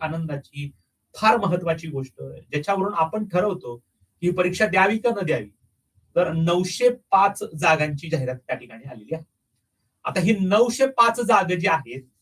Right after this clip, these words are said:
त्या नऊशे पाच जागा विभागानुसार मी तुम्हाला त्या ठिकाणी दिलेल्या आहेत.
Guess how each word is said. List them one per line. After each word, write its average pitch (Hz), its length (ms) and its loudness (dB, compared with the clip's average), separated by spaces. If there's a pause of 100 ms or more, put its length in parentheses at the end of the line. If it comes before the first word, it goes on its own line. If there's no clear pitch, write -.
(100)
त्या 175 160 0
नऊशे 175 380 0
पाच 196 300 -2
जागा 131 380 -4 (540)
विभागानुसार 214 760 2
मी 202 140 -12
तुम्हाला 175 220 -10
त्या 165 120 -6
ठिकाणी 143 300 -12
दिलेल्या 135 320 -16
आहेत. - 180 -18